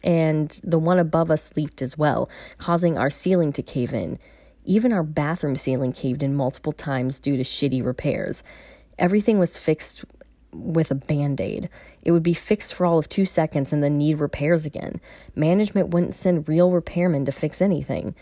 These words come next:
It was always the building handyman who truly didn't <laughs> know what he was doing half the time. And I never blamed him. This was all well above his pay grade.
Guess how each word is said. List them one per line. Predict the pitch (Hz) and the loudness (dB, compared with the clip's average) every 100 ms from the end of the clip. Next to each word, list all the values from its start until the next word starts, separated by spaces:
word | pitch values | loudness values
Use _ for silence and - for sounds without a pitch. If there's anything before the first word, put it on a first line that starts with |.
| - - _ | -20 -20 _
It | - 131 | -4 -2
was | 165 151 | 0 0
always | 151 165 185 185 | 2 4 2 2
the | 180 | 0
building | 160 156 156 | 2 2 0
handyman | 151 160 151 123 113 143 | 0 0 0 0 -2 -2
who | 156 | -4
truly | - - 226 190 | -4 0 2 2
didn't | 165 147 | 2 0
<laughs> | 156 | 0
know | 156 | 0
what | 139 139 | 2 -2
he | 147 | -2
was | 139 131 | -2 -4
doing | - 156 135 127 | 0 0 0 -2
half | 143 - | -6 -6
the | - | -10
time. | - - - - - - - - _ - | -10 -10 -12 -14 -18 -20 -20 -20 _ -4
And | 190 185 175 - | 2 4 2 2
I | 170 | 2
never | 214 202 | 2 2
blamed | 165 160 160 185 180 156 | -2 0 2 4 4 0
him. | - 175 202 107 104 | 0 0 2 0 -2
This | 165 - | -2 -2
was | 196 170 | -2 2
all | 175 165 | 2 2
well | 147 170 156 | 2 2 2
above | 165 160 | 2 0
his | 147 | -2
pay | - 175 | 0 0
grade. | 180 123 - - | 2 -2 -4 -10